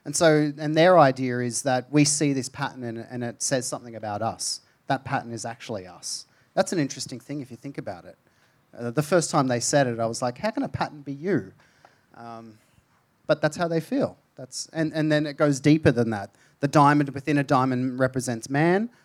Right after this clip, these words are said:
The circle in a diamond represents woman. So there's all these interesting things. So I guess my point is, what should we be teaching? It should be exactly that. It should be,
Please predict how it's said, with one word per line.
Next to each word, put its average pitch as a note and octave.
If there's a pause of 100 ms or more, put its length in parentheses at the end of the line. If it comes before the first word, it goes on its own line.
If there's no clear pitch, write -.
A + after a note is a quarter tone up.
(140)
The C3
circle C#3
in B2
a A#2+
diamond A#2
represents A2+
woman. A#2+ (460)
So -
there's C#3+
all F3+
these D#3
interesting E3+
things. A#2+
So E3
I -
guess E3
my C#3+
point C#3
is, A2+ (640)
what D#3+
should F3+
we D#3
be C#3+
teaching? F3
It -
should -
be D3+
exactly D3
that. C#3+
It G#2+
should D3
be, C#3